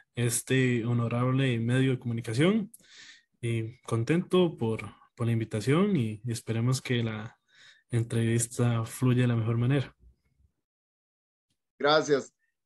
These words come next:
Speaker 2: Bueno, primero que todo, quería preguntarles, ¿cómo reciben la noticia de la cancelación de la sesión de negociaciones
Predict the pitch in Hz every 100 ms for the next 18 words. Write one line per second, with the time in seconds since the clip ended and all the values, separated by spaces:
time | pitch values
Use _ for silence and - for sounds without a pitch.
0 | _ _ _ _ _ _ 233 190 - _
1 | _ _ _ _ _ 202 220 262 262 240
2 | - 226 190 156 _ _ _ _ - 196
3 | 233 240 262 233 196 202 190 147 139 113
4 | - _ _ _ 233 277 269 254 - 240
5 | 254 247 208 - 214 220 233 247 233 185
6 | - 156 147 160 147 139 190 202 233 247
7 | 196 _ _ _ 139 147 147 143 135 131
8 | 147 139 170 180 185 190 190 196 202 202
9 | 202 202 - 190 196 214 -